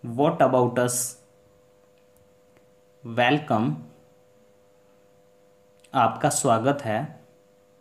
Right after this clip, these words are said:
have it, यह लो।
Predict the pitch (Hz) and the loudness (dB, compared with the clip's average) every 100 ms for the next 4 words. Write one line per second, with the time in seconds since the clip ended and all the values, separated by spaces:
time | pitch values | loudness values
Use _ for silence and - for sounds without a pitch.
0 | _ _ _ _ _ _ _ _ _ _ | _ _ _ _ _ _ _ _ _ _
1 | _ _ _ 131 135 139 117 117 - - | _ _ _ 2 2 2 0 -4 -12 -18
2 | _ _ _ _ _ _ _ _ - 120 | _ _ _ _ _ _ _ _ -8 -2
3 | 127 147 127 | 0 0 0